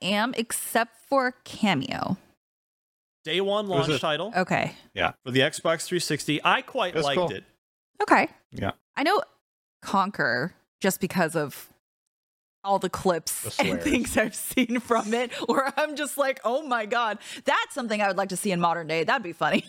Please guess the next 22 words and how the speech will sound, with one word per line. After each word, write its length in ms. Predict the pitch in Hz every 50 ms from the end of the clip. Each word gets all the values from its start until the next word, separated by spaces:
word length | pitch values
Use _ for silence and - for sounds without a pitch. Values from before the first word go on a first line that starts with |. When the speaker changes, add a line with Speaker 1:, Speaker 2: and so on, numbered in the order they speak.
| - - 269 - - 302 - -
Speaker 1:
<laughs> 400 | 339 311 - - 320 330 - -
Speaker 2:
I 520 | - 311 320 185 190 202 208 208 208 214 -
remember 540 | 190 143 143 139 139 135 139 127 127 117 113
when 580 | 110 104 113 113 113 110 107 110 107 113 113 - - - - _ _ _ _ _
we 260 | - 131 117 123 123
got 300 | 110 117 110 110 113 -
that 180 | - 113 117 -
game, 600 | 120 113 113 117 120 120 123 135 139 135 143 170 -
when 160 | - 123 113
that 120 | 110 107 -
game 160 | 131 120 120
came 220 | - - 110 107
in 120 | 107 104 107
at 100 | 104 98
O 100 | 101 101
X 180 | 104 107 - -
M 220 | 101 101 107 120
back 240 | 117 - 107 110 -
in 60 | 117
the 80 | 110 110
day. 280 | 110 113 113 117 120 147
Speaker 1:
Yeah. 200 | 175 147 135